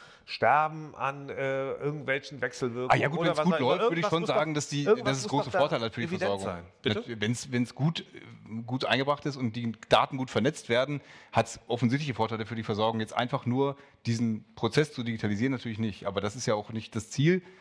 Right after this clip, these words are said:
Speaker 2: Die, die E P A, also elektronische Patientenakte, soll ja auch kommen. Das hat sich der Minister ja nun schneller vorgenommen.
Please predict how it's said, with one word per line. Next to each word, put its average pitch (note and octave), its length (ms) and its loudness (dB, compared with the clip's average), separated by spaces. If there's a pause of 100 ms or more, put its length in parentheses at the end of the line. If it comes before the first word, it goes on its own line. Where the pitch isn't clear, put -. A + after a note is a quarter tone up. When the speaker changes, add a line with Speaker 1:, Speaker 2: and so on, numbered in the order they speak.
(220)
Speaker 2:
Die, A2+ 200 -2 (240)
die A2+ 160 0
E A#2+ 60 0
P A2+ 140 2
A, F3 300 4
also A2+ 200 -8
elektronische A2+ 380 -6
Patientenakte, C#3 680 0 (280)
soll G2 160 0
ja G2 80 6
auch C#3+ 160 -2
kommen. D3+ 180 0
Das B2 160 -2
hat A#2 120 -8
sich - 180 -8
der A2+ 100 0
Minister A2 380 -2
ja G2 160 0
nun G2+ 180 -8
schneller D3 320 2
vorgenommen. C#3+ 600 0